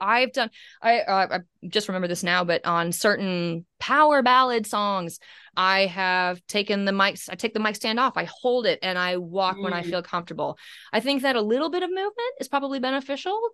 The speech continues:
Speaker 1: Too much stand and
Speaker 2: Mm.
Speaker 1: sing is, can be, I mean, uh,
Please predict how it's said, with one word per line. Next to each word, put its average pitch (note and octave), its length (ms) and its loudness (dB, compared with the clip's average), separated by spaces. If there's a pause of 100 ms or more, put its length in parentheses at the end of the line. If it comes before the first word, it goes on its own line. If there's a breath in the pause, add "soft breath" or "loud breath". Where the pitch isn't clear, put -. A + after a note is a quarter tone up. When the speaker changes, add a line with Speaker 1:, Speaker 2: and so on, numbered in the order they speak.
Speaker 1:
Too D4+ 180 -4
much D4+ 200 0
stand D#4 280 4
and - 120 2
Speaker 2:
Mm. - 40 -6
Speaker 1:
sing D#4 260 0
is, C#4 180 2
can C4 180 -2
be, B3+ 340 0
I - 40 -6
mean, A#3 280 -4
uh, - 340 -12